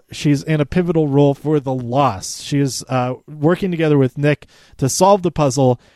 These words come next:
and they, they, they blew it. They blew it. They ended up taking it back apart and starting over again, where the way they were putting it together, they sh-, it should have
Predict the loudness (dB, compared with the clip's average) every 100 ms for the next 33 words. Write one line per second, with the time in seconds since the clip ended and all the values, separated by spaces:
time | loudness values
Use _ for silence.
0 | _ -4 0 2 2 -2 -2 0 2 2
1 | -2 -8 _ _ _ -14 -14 -18 _ -10
2 | -10 -8 -2 2 2 0 -6 -6 -6 -2
3 | 2 2 0 -4 -2 0 0 -2 -4 -4
4 | -2 0 0 2 0 0 -6 -6 0 2
5 | 2 -4 _ -20 -8 -6 -4 0 2 2
6 | 0 4 4 4 -2 -2 -8 -10 -14 _
7 | -10 -2 -2 -2 -8 _ _ -4 -2 0
8 | 0 2 2 4 2 0 -2 0 -2 -4
9 | -4 -2 2 2 0 0 -4 -4 -6 -2
10 | -2 0 0 2 0